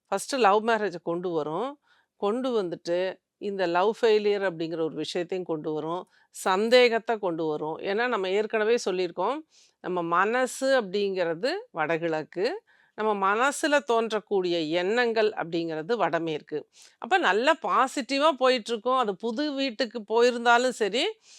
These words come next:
இல்ல இருக்கிற வீட்டிலே இருந்தாலுமே கூட ஒரு இது போல வந்து தம்பதிகளுக்குள்ள ஒரு பிரச்சனையை கொடுக்கறது வடமேற்கு.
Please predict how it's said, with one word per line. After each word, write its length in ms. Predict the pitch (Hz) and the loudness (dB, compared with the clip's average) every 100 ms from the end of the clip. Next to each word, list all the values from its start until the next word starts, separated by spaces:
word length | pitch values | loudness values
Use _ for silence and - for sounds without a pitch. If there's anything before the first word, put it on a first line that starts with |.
| - - | -20 -10
இல்ல 220 | 254 262 | -2 2
இருக்கிற 560 | 254 269 320 - 359 349 | 2 2 -2 2 4 4
வீட்டிலே 480 | 269 262 247 302 269 | 4 -2 -2 -2 0
இருந்தாலுமே 600 | 247 247 233 220 208 196 | -2 2 4 4 -2 -4
கூட 280 | 233 302 277 | 0 0 2
ஒரு 220 | 214 202 180 | 0 -2 -2
இது 260 | 214 208 190 | -4 -6 -2
போல 300 | 226 285 233 | 0 2 0
வந்து 220 | 208 233 202 | -2 0 0
தம்பதிகளுக்குள்ள 800 | 220 233 208 196 175 185 190 214 | 0 -2 -2 -4 -4 -4 -2 -2
ஒரு 180 | 180 - | -2 -4
பிரச்சனையை 480 | 180 - 233 226 - | -6 -4 -2 0 -2
கொடுக்கறது 560 | 170 165 160 165 285 | -4 -4 -4 -4 -4
வடமேற்கு. 680 | 202 165 160 160 - 160 - | -2 -2 -2 -4 -4 -8 -10